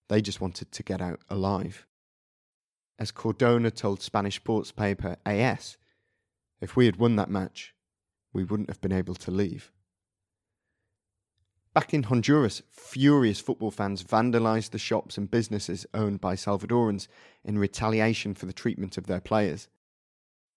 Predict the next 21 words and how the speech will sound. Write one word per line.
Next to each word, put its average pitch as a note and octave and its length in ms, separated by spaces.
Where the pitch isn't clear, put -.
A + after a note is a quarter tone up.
They G2+ 80
smashed - 420
up - 240
the G2+ 80
Honduran G2+ 440
office - 340
of F#2+ 80
a G2+ 40
Salvadoran G2+ 600
newspaper G#2 580
and G#2 160
chanted C#3+ 400
for - 120
Salvadorans G#2 640
to G2 100
be G2+ 100
deported. - 680
A - 40
few B2+ 180
days G#2+ 240
later, B2+ 400